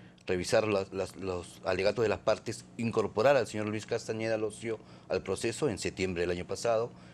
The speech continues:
¿no es cierto? El señor Castañeda, eh, ha presentado un, varios habeas corpus. El principal de ellos, que es contra la sala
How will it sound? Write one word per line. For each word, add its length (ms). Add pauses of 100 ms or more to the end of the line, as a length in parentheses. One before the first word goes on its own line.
(280)
¿no 60
es 60
cierto? 320
El 40
señor 180
Castañeda, 760 (140)
eh, 400
ha 100
presentado 380
un, 160 (180)
varios 400
habeas 180
corpus. 360 (920)
El 120
principal 420
de 60
ellos, 500 (140)
que 100
es 100
contra 300
la 140
sala 420